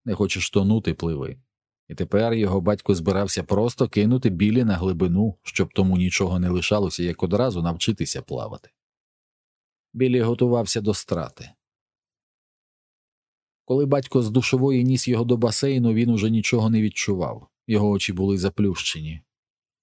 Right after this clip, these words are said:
Коли він їх розплющив, то побачив, що він лежить на дні басейну, а довкола лунає ніжна музика.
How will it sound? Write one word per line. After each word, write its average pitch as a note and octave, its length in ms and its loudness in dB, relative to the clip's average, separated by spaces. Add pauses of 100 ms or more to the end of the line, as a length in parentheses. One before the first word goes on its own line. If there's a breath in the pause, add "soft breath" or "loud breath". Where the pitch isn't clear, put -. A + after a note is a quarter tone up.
(160)
Коли F#2+ 200 0
він F#2 140 0
їх F2+ 220 -2
розплющив, E2+ 760 -4
то F2+ 220 -4
побачив, F2 420 -2
що - 220 -2
він F2+ 180 0
лежить F2+ 380 -4
на F#2 80 0
дні E2 220 -2
басейну, A2 600 -2 (120)
а G#2+ 120 -6
довкола G2 480 0
лунає B2+ 440 0
ніжна F#2+ 520 0
музика. C#2+ 680 -8